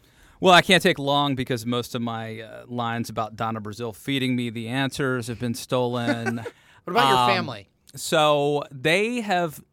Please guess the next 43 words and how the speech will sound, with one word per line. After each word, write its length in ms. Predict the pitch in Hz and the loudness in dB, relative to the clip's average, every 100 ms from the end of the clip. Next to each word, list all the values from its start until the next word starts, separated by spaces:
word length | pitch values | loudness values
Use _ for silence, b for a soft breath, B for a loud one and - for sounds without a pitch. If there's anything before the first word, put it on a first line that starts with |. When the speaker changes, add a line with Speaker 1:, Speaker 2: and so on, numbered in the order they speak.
| - | -4
Speaker 1:
not 320 | 143 147 220 | 2 2 2
contributed 480 | 214 - 185 208 139 | 0 -4 -4 -4 -4
at 80 | 120 | 0
all 180 | 120 | -2
to 40 | - | -2
this. 300 | 101 98 - | -10 -14 -8
They've 180 | 117 113 | -6 -2
actually 500 | 120 - 135 123 117 | -4 -4 -8 -6 -4
undermined 500 | 113 117 120 117 117 | -4 -2 -2 -2 -2
me 140 | 120 | -2
every 200 | 113 113 | -2 -2
step 280 | - 247 110 | -2 -2 -4
of 80 | 123 | -4
the 60 | 117 | -4
way. 180 | 107 110 | -4 -4
Speaker 2:
<laughs> 20 | |
Excellent. 800 | 123 175 - 139 131 113 - - | -4 -6 -10 -10 -10 -12 -14 -4
Speaker 1:
Um, 460 | 120 113 113 113 113 | 0 0 0 -4 -6
they, 260 | 123 117 113 | -4 -4 -4
I, 260 | 117 110 | -8 -4
I'm 80 | 120 | 0
operating 420 | 120 120 123 117 | 2 2 0 -2
on 120 | 110 | -4
sleep 240 | 104 - 135 | -4 -4 -2
deprivation. 800 | 131 - 127 120 117 - 120 120 | -2 -2 -2 -2 -4 -4 -4 -4
Aside 300 | 113 139 139 | 0 0 0
from 140 | 156 | 0
getting 200 | 139 175 | 2 4
up 140 | 160 135 | 2 -2
at 60 | |
the 40 | 123 | -2
crack 280 | - 127 131 | 0 0 0
of 80 | |
dawn 200 | 120 123 120 | 0 0 0
to 40 | |
go 120 | 117 | -4
on 100 | 113 | -6
T 160 | 107 117 | -8 -6
V, 180 | 113 120 | -4 -4
I've 120 | 107 | -4
had 200 | 120 110 | -8 -6
to, 240 | 120 113 | -8 -8
uh, 180 | 110 107 | -10 -12